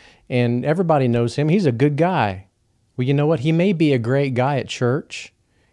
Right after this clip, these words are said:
and he may be a great guy at the grocery store. That doesn't make him a great representative of the people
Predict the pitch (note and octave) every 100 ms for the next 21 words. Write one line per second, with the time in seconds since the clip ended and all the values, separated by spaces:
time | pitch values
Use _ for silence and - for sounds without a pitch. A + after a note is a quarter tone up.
0 | - A#2 B2 D3 D3 A#2 A#2 C#3+ C#3 C3
1 | C3 A2 A#2 B2+ - - D3 C3 B2+ D3+
2 | D3+ C#3+ D3 C3 A2+ A#2+ G#2 A2+ C3+ A#2+
3 | A#2+ B2 G#2+ A#2+ A#2 G#2+ G2+ G#2 F#2 F#2
4 | - D#3+ E3 G2+ G2